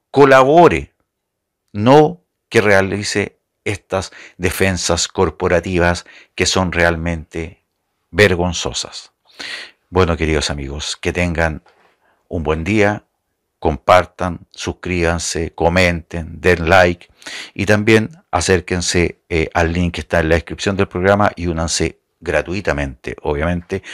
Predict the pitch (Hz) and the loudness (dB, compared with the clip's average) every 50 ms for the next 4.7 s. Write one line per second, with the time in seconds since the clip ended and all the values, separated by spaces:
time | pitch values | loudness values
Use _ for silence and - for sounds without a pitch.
0 | - - - _ - 113 101 95 95 90 85 92 95 87 85 82 82 - - - | -18 -18 -12 _ 2 4 6 6 6 4 4 0 -2 -2 -4 -4 -6 -8 -12 -14
1 | 73 78 87 87 90 - - _ _ - 90 87 - - _ - 90 - - 85 | -6 -2 0 2 2 0 -2 _ _ -6 -6 -6 -6 -8 _ -8 -8 -6 -6 -2
2 | 80 92 107 113 113 123 127 - - - - - - - _ - - 98 92 90 | 0 2 4 4 2 0 -4 -8 -16 -20 -20 -20 -20 -20 _ -2 0 2 2 2
3 | - - 90 95 113 - - - - 95 85 101 110 113 - - 87 90 92 90 | 0 0 -2 0 0 -2 -2 -4 -2 0 2 4 4 2 2 -2 -4 -2 0 2
4 | 107 120 120 113 117 117 107 85 - - - 76 71 - | 2 2 0 0 -2 -4 -4 -6 -8 -8 -10 -10 -10 -10